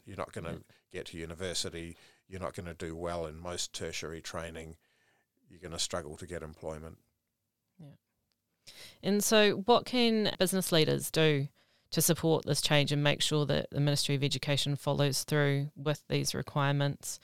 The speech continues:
Speaker 2: that they don't backtrack, that they are supporting these kids to come through with
Speaker 1: Just, just speak publicly about how important they are and,
Speaker 2: Yep.
Speaker 1: and how important literacy is to the, to their businesses, uh,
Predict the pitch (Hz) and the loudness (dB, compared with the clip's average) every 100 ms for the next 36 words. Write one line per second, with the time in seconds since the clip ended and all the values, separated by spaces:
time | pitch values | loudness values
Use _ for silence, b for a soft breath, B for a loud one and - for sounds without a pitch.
0 | b b _ 135 143 139 139 135 - - | b b _ 0 0 0 -2 -4 -4 -2
1 | 135 - - 131 143 143 - - 147 139 | -2 -2 -4 2 2 2 -2 -8 -6 -4
2 | 139 139 139 - - - _ _ - 147 | -2 -2 -4 -6 -8 -12 _ _ -8 -8
3 | - - 143 143 - - 147 147 - - | -8 -8 -6 -8 -8 -8 -6 -6 0 2
4 | - 180 185 185 - - 113 - 113 120 | 2 2 2 2 2 0 -2 -2 -4 -2
5 | 127 131 104 101 104 98 110 98 95 107 | -2 -2 0 0 0 0 0 -2 -4 -6
6 | 131 120 104 92 90 - - 151 110 104 | -6 -4 -2 0 0 -4 -6 -6 -6 -2
7 | 127 104 92 113 104 95 104 107 107 101 | 0 0 -2 -4 -4 -6 -6 -4 -4 -4
8 | - 95 101 - 95 - - 110 98 101 | -4 -4 -6 -6 -10 -10 -12 -10 -6 -2
9 | 95 98 _ _ _ _ _ _ _ _ | -2 -4 _ _ _ _ _ _ _ _
10 | _ - 117 135 - 76 - - 123 - | _ -10 -6 -4 -6 -6 -8 -12 -16 -18
11 | - | -16